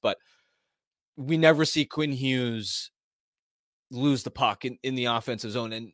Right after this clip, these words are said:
I, I think it's happened a couple times, whether it's been shots that don't get through or just bobbling the puck a little bit.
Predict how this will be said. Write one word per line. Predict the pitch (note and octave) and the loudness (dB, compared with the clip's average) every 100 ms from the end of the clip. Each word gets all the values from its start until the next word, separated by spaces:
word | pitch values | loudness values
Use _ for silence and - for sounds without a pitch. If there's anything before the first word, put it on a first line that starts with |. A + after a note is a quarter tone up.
| _ | _
I, | C3 C3 | -6 0
I | C#3 | 0
think | D#3+ D3 | 0 -2
it's | - | 0
happened | C3 C3 B2 | 0 0 -4
a | |
couple | C3 A#2 | -4 -4
times, | B2+ A#2+ A#2 A#2+ | -4 -2 -2 0
whether | A#2 A#2 A#2+ | -2 -2 -6
it's | - | -6
been | - A#2+ | -8 -6
shots | - A2+ A#2 | -2 -2 -2
that | G#2+ | -6
don't | A2 G#2 | -6 -6
get | G#2+ - | -8 -6
through | A#2 B2 A#2+ A#2 - - _ _ | -2 2 2 0 -8 -20 _ _
or | B2+ B2 B2 A#2 A2+ | 0 4 4 4 0
just | A#2+ A#2 - _ _ _ | -6 -8 -10 _ _ _
bobbling | A2 A2+ B2 A#2+ | 2 2 2 -2
the | G#2+ | -4
puck | B2+ C3 C#3 | -2 -2 0
a | |
little | B2 A#2+ | 0 0
bit. | A#2 A2+ A2 | 2 2 2